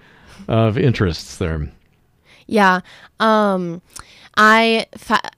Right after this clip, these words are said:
Speaker 2: another thing is, like, I kinda started to put four H on the back burner sometimes. Like, I would do my projects for the county fair, like, really close to the county fair <laughs> starting. And, um, I, like,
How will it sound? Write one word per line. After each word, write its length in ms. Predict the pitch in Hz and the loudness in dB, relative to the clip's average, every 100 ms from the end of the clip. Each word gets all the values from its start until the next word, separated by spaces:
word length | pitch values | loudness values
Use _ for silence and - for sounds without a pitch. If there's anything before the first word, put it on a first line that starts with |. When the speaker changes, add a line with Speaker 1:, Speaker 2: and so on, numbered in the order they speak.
| _ 143 - | _ -8 -2
Speaker 2:
another 340 | 220 220 220 | 2 2 0
thing 240 | 214 214 | -2 -4
is, 320 | 196 185 - - _ | -4 -6 -10 -16 _
like, 320 | 214 185 - - _ _ _ _ _ _ _ | -6 -6 -6 -16 _ _ _ _ _ _ _
I 100 | 214 | 0
kinda 300 | 208 220 226 | 0 -2 -2
started 300 | 208 214 202 | -2 -2 -2
to 80 | 185 | -2
put 180 | - - | -6 -8
four 200 | - 190 | -4 -4
H 180 | 190 208 | -4 -4
on 60 | |
the 60 | 185 | -8
back 380 | 170 170 175 - | -6 -6 -8 -6
burner 300 | 220 214 214 | -6 -4 -6
sometimes. 420 | 220 214 214 208 | -8 -8 -8 -10
Like, 160 | 180 175 | -12 -10
I 60 | |
would 120 | 175 | -10
do 120 | 175 175 | -10 -10
my 100 | 165 | -12
projects 640 | - 165 165 180 175 - | -12 -12 -10 -12 -12 -14
for 140 | 175 | -14
the 100 | 175 | -14
county 280 | - 165 170 | -14 -12 -12
fair, 280 | 175 180 175 | -10 -8 -8
like, 160 | 160 - | -10 -10
really 320 | 165 170 170 | -6 -4 -4
close 320 | - 160 170 - | -4 -6 -6 -8
to 100 | 202 | -10
the 80 | |
county 320 | 202 208 196 202 | -6 -6 -6 -6
fair 220 | 202 202 | -6 -6
<laughs> 0 | |
starting. 640 | - - 185 226 220 226 - - - - | -4 -4 -2 -2 -2 -4 -10 -20 -20 -16
And, 480 | 202 196 185 185 180 - - - - | -10 -8 -6 -6 -8 -14 -20 -20 -12
um, 320 | - 202 190 - | -4 -2 -4 -6
I, 160 | 202 208 | -4 -4
like, 300 | 202 185 | -2 -6